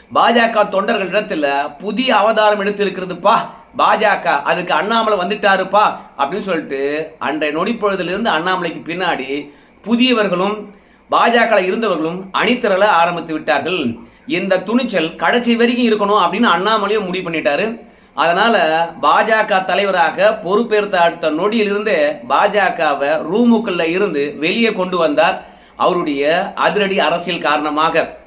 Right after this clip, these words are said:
தினம் தினம் திமுக காரங்க தூக்கம் இழந்தார்கள். "ஏடா திமுகவே வச்சு செய்றான் இந்த ஆளு, இவனை எப்படியாவது திசை திருப்பணுமே" அப்படின்றது தான் திமுக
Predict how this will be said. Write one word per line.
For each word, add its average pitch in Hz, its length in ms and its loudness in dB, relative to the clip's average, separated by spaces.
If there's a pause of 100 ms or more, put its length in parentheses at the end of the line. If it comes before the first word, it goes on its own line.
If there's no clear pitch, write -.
(680)
தினம் 220 420 0
தினம் 233 580 0 (160)
திமுக 247 440 0 (120)
காரங்க 175 560 0
தூக்கம் 240 360 -2
இழந்தார்கள். 160 540 0 (480)
"ஏடா 196 440 2
திமுகவே 240 760 2
வச்சு 208 260 0
செய்றான் 185 460 0
இந்த 165 140 0
ஆளு, 185 400 2 (440)
இவனை 185 340 -2
எப்படியாவது 214 600 2
திசை 214 240 0
திருப்பணுமே" 196 560 -2 (400)
அப்படின்றது 180 600 0
தான் 202 600 2 (420)
திமுக 233 460 2